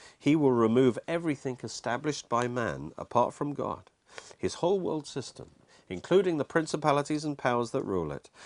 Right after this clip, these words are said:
for they cannot stand under the shaking of his judgments. He do-, does this so that only those things that are built on the firm foundation of Christ,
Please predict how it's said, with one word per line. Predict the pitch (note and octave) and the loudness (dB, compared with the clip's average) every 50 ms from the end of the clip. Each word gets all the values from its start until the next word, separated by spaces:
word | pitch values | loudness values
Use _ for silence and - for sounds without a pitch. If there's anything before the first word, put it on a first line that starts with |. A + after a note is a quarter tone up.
| - - - | -20 -20 -16
for | - - A2+ | -10 -6 -4
they | G2 G2+ G#2 G2+ | -2 -2 -2 -4
cannot | - - - D#3+ D#3 D#3+ D#3+ D#3 - - | -4 -6 -6 -6 -4 -4 -4 -6 -8 -8
stand | - - - B2+ A#2+ A#2+ A#2 A2+ - - | -10 -8 -6 -6 -4 -4 -6 -8 -8 -6
under | A#2 A#2+ B2 B2+ A#2+ | -6 -6 -6 -6 -8
the | A2+ B2 G#2 | -6 -6 -6
shaking | - - A2+ A2 A2 - A2+ G2+ G#2 | -4 -4 -4 -4 -4 -4 -4 -4 -2
of | G#2 G#2 | -2 -2
his | G2+ F2+ - | -2 -4 -2
judgments. | - G2 F#2+ F2 - - C#2 A#1+ - - - - - - - - - - - - - _ | -2 -2 -2 -2 -4 -12 -18 -18 -18 -20 -20 -20 -16 -14 -14 -14 -14 -16 -20 -20 -14 _
He | - B2+ A2+ | -2 -2 0
do-, | F#2+ - D#3+ G3 F#3+ E3+ - _ _ - - | 2 2 2 2 2 0 -8 _ _ -6 -2
does | C#3+ F3 F3+ - | -2 -2 -2 -2
this | - E2 D#2+ - | -4 -6 -6 -6
so | - - A#2 A2+ G#2+ | -6 -2 0 0 0
that | F#2+ A2 G#2+ F#2+ - - - - - - - _ _ - | 2 2 0 0 -2 -10 -18 -18 -20 -20 -20 _ _ 2
only | C#3 D#3 F#3+ G#3 G3+ G#3 G3+ | 4 6 6 6 4 2 0
those | E3+ E3 D3+ D#3+ E3 D3 - | 2 2 2 2 2 0 -2
things | - - D#3+ D3 D#3 D3 - | -4 -4 -4 -4 -4 -6 -6
that | - B2+ G#2+ A2 | -6 -6 -4 -4
are | A2+ G2 | -6 -4
built | - C#3 C3+ C3 C3+ C3 - | -2 -2 0 -2 -2 -6 -8
on | B2+ - A2+ G#2+ | -8 -8 -6 -6
the | G#2 G2+ | -6 -8
firm | - - D3 C#3+ C#3 C#3 C3 | -8 -6 -4 -2 -2 -2 -4
foundation | - - C3 A#2 A2+ A2 G#2+ G#2+ G#2 - - G2 F#2 | -4 -6 -6 -6 -4 -2 -2 -2 -2 -2 -4 -4 -4
of | F2+ - | -4 -6
Christ, | - - - D#3+ D#3 G#2+ E2+ F2 - - - - | -6 -4 -2 0 0 0 -2 -2 -6 -8 -12 -14